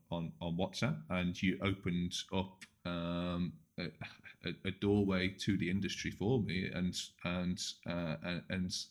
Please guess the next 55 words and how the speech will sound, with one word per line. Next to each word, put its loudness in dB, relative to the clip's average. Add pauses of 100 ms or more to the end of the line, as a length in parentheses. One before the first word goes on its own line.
(260)
that 0
has 0
really 2
helped -2
me 0
a -2
lot 0
in -2
terms -4
of 0
my 0
own 4
development, -2
my 0
own -4
understanding -4
of -6
the -2
industry -4
and -2
the, -6 (120)
and, -4
and -2
the, -6
and 0
the, -4
the -2
themes 4 (380)
that -2
drive 0
the 0
industry, -2
the 0
trends 4
that -2
drive -2
the 0
industry, -2
the 0
challenges 2
that -6
L -4
and -4
D -2
people -8 (100)
face, -6
the -2
challenges -4
that -2
organisations -4 (100)
face, -12 (640)
um, 2
in 0
terms 2
of -2